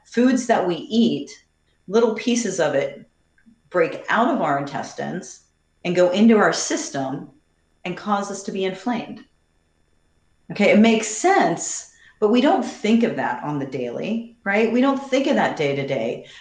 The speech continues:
So this inflammation in our body a lot of times can be caused from this, this gut permeability. All right, so we need to protect that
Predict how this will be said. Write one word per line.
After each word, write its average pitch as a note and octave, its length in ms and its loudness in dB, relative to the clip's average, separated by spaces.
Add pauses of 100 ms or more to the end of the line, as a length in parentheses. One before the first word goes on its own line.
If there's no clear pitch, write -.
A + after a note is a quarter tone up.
So - 180 0
this B3 320 2
inflammation A3 1200 2
in F#3+ 180 -4
our F#3 180 0
body G#3+ 640 0
a F#3+ 40 -2
lot B3 240 0
of - 60 -8
times G#3 300 -4
can F#3 180 -6
be F#3 80 -4
caused D#3+ 440 -6
from E3 200 -6
this, - 480 -10
this E3+ 420 -2
gut F3 320 2
permeability. F3+ 1000 -2 (760)
All F3 80 0
right, F3+ 120 0
so - 140 2
we A#3+ 220 4
need E4 260 0
to A#3 100 -10
protect - 680 -6
that A#2+ 440 -6